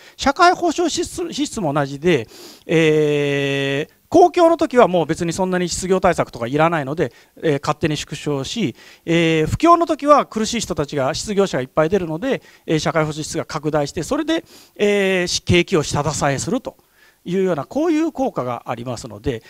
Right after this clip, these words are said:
実はインフレをある程度自動的に抑制します。ちなみに消費税っていうのは、えー、公共だろうが不況だろうが、えー、確実に税を取る税ですので、この自動安定化装置は弱いと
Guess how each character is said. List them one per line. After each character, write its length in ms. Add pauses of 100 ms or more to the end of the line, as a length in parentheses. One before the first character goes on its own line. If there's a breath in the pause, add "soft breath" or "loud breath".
(180 soft breath)
実 220
は 140
イ 100
ン 60
フ 60
レ 60
を 240
あ 60
る 60
程 160
度 80
自 140
動 120
的 180
に 80
抑 200
制 140
し 120
ま 100
す。 140 (360 soft breath)
ち 120
な 80
み 60
に 60
消 180
費 120
税 140
っ 40
て 120
い 20
う 20
の 80
は、 220 (180 soft breath)
え 1040
ー、 40
公 220
共 200
だ 80
ろ 80
う 20
が 80
不 80
況 200
だ 100
ろ 140
う 20
が、 260 (220 soft breath)
え 280
ー、 40
確 240
実 180
に 140
税 200
を 80
取 160
る 60
税 200
で 100
す 100
の 100
で、 240
こ 120
の 80
自 100
動 300
安 160
定 160
化 100
装 100
置 140
は 140
弱 340
い 100
と 120